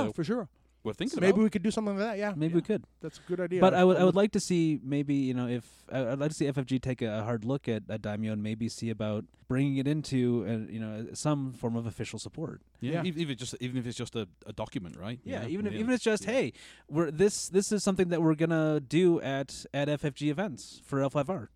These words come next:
Speaker 1: Yeah.
Speaker 3: You know,
Speaker 1: 'Cause
Speaker 3: lo-,
Speaker 1: we,
Speaker 3: you know,
Speaker 1: yeah,
Speaker 3: sign
Speaker 1: we
Speaker 3: up, buy a ticket.
Speaker 1: 'cause the old, the old, uh, uh, one dot one dot one dot one had that in Netrunner. It had a certain
Speaker 3: Oh,
Speaker 1: amount
Speaker 3: that,
Speaker 1: of,
Speaker 3: and
Speaker 1: like,
Speaker 3: that was
Speaker 1: "Hey,
Speaker 3: a
Speaker 1: try this
Speaker 3: great
Speaker 1: stuff."
Speaker 3: format for
Speaker 1: Yeah.
Speaker 3: Netrunner.
Speaker 2: Yeah.
Speaker 1: Yeah, you know,
Speaker 2: Yeah.
Speaker 1: so it's definitely happened. So, yeah.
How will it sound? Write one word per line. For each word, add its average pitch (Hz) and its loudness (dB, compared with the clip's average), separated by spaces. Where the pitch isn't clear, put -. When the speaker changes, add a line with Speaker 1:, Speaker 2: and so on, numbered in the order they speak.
Speaker 1:
Yeah. 147 -2
Speaker 3:
You 135 0
know, 143 4
Speaker 1:
'Cause 147 4
Speaker 3:
lo-, 180 2
Speaker 1:
we, 147 -2
Speaker 3:
you 151 2
know, 151 2
Speaker 1:
yeah, 302 0
Speaker 3:
sign 175 4
Speaker 1:
we 202 4
Speaker 3:
up, 185 -2
buy 160 4
a 160 2
ticket. - -4
Speaker 1:
'cause 208 -10
the 240 -4
old, 214 -2
the 156 -2
old, 180 2
uh, 127 0
uh, 113 -2
one 123 0
dot 113 -4
one 113 -6
dot 107 -6
one 110 -8
dot 107 -8
one 160 -4
had 117 -6
that 110 -6
in 113 -4
Netrunner. 120 -6
It 101 -8
had 123 -6
a 120 -4
certain 294 6
Speaker 3:
Oh, 285 10
Speaker 1:
amount - 6
Speaker 3:
that, 254 8
Speaker 1:
of, 214 4
Speaker 3:
and 220 8
Speaker 1:
like, 311 10
Speaker 3:
that 349 12
was 311 10
Speaker 1:
"Hey, 269 12
Speaker 3:
a - 6
Speaker 1:
try - 0
this 185 10
Speaker 3:
great 262 8
Speaker 1:
stuff." - -12
Speaker 3:
format 226 4
for 180 2
Speaker 1:
Yeah. 240 2
Speaker 3:
Netrunner. 147 0
Speaker 2:
Yeah. 139 -6
Speaker 1:
Yeah, - -10
you 151 -8
know, - -6
Speaker 2:
Yeah. 143 -4
Speaker 1:
so 160 -4
it's 147 -6
definitely 165 -6
happened. 95 -12
So, - -10
yeah. 180 -8